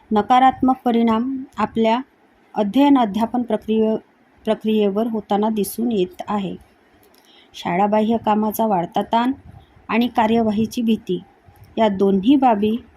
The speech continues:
शिक्षकांच्या सकारात्मक दृष्टिकोनास बाधक ठरत आहेत. शिक्षकांना त्यांच्या मूळ कर्तव्यापासून परावृत्त करण्यास कारणीभूत ठरत आहेत.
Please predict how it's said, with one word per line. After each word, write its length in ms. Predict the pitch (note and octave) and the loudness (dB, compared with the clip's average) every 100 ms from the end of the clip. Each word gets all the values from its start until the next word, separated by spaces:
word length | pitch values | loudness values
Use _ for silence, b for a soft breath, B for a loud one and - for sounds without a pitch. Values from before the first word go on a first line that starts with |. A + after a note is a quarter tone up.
| - | -14
शिक्षकांच्या 840 | - - C#4 C4 B3+ A3+ A3+ A#3 C4+ | -12 -4 -2 0 0 0 0 -2 -4
सकारात्मक 720 | - A3 A#3 B3 A#3+ - A3 G#3+ | -8 -2 2 2 2 0 -6 -2
दृष्टिकोनास 800 | G3+ G#3+ - A3 A3 G#3+ A3 A3 | -2 -4 -4 -6 -2 -2 -4 -2
बाधक 280 | F#3+ F3+ A3 - | -2 0 -4 -2
ठरत 300 | A3 G#3 G#3+ | -4 -4 -4
आहेत. 260 | G#3 G3 E3 _ _ _ _ - - - b b b b - | -4 -4 -6 _ _ _ _ -20 -20 -20 b b b b -8
शिक्षकांना 720 | C4+ - C#4 C#4 A#3+ G#3+ G#3 B3 - - - - _ _ _ | -6 -2 0 2 0 0 -4 -8 -18 -20 -20 -20 _ _ _
त्यांच्या 340 | A#3+ A#3 A3+ A#3+ | -2 -2 0 0
मूळ 360 | A3 A3 B3+ | 2 2 2
कर्तव्यापासून 1000 | C#4 A#3+ A3 - G#3 A3 A3 G3+ G3+ A3+ A#3 | 0 0 -2 -2 -2 -2 -2 -4 -4 -6 -4
परावृत्त 600 | G#3 G#3 G3+ F#3+ - A#3+ A#3+ | 0 0 0 -2 -6 -8 -2
करण्यास 580 | A3 G#3 G3 G#3+ - - _ - | 0 2 0 0 -6 -16 _ -4
कारणीभूत 440 | G#3 G3 G#3+ G#3+ B3 G#3+ | -2 0 0 -2 -4 -4
ठरत 320 | G3+ G#3+ - | -4 -4 -4
आहेत. 260 | A3 G3 | -4 -4